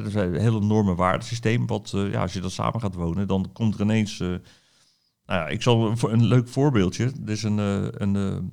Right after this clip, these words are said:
een ecologisch woonproject in Delfgauw. En daar wonen vrienden van mij. En dat is opgezet, eh, eh, een, een vierkant blok. Eh, iedereen betaalt, eh, per maand wat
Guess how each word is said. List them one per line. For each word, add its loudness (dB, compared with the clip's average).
een -14
ecologisch 0
woonproject 0
in -4
Delfgauw. -2
En -8
daar -2
wonen 0
vrienden -2
van -4
mij. -4
En -4
dat 2
is -2
opgezet, 0
eh, 2
eh, -4
een, -2
een -4
vierkant 2
blok. -2
Eh, 0
iedereen 4
betaalt, -2
eh, 2
per 2
maand 2
wat -6